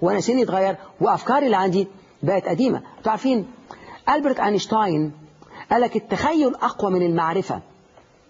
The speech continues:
قالوا له: "معقولة دي المعرفة قوة؟" قال لك: "طبعًا، لأن المعرفة بتيجي من الماضي، لكن التخيل يديك في الماضي والمستقبل".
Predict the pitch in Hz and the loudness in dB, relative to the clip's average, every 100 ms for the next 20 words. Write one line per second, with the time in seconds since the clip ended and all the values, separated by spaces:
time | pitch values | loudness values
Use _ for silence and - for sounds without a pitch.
0 | 208 - _ _ - _ - 190 240 175 | -18 -18 _ _ -20 _ -6 0 2 2
1 | 139 208 254 160 156 185 233 247 233 196 | 2 2 0 0 0 0 -2 0 0 0
2 | 160 139 277 302 151 - - - 214 185 | 0 0 0 2 -2 -6 -8 -2 2 2
3 | 170 170 285 311 - 262 233 202 240 302 | 2 2 0 -2 -2 0 0 0 0 -2
4 | 147 - - _ _ _ _ - - 170 | -4 -10 -20 _ _ _ _ -20 -2 0
5 | 196 175 175 - 269 202 196 - 160 277 | 0 0 0 2 2 2 0 0 2 2
6 | 320 330 330 - 190 359 403 - - 151 | 2 0 -4 -2 2 2 2 0 -2 -4